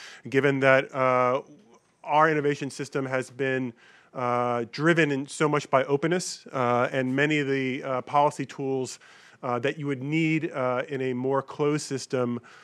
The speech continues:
are, uh, either, uh, unavailable to us, uh, or, or hard to mobilize. Um, but I think, um, having, uh, the council,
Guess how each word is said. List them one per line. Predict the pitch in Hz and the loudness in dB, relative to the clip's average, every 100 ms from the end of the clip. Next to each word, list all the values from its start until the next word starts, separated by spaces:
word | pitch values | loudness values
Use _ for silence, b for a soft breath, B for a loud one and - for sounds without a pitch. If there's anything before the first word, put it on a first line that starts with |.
| B | B
are, | - 127 123 - - - | 0 4 4 0 -10 -8
uh, | 123 117 113 127 - | -4 -2 -4 -6 -6
either, | 151 139 135 127 127 131 | -2 4 4 4 2 -2
uh, | 117 113 | -2 -2
unavailable | 147 160 147 156 151 135 | 2 6 8 8 6 2
to | 135 127 | 0 2
us, | 127 120 - b b b - | 2 0 -6 b b b -4
uh, | 120 | -2
or, | 120 127 123 - | 0 2 2 2
or | 139 | 0
hard | 131 139 135 | 4 6 6
to | - | 2
mobilize. | 123 135 123 107 113 135 - - B B B B | 2 2 2 -2 -4 -8 -16 -20 B B B B
Um, | 135 135 131 135 135 - | 4 6 4 2 -4 -6
but | 135 151 | 2 4
I | 165 | 4
think, | 208 214 - - | 2 0 -4 0
um, | 165 156 147 143 139 - _ _ _ _ _ _ _ _ _ _ _ _ _ - | 2 4 4 0 -4 -10 _ _ _ _ _ _ _ _ _ _ _ _ _ -16
having, | - - 180 175 175 165 156 | -4 2 4 6 4 4 0
uh, | 151 139 139 135 | 2 4 6 4
the | 135 | 2
council, | 180 180 175 147 135 | 2 2 4 2 0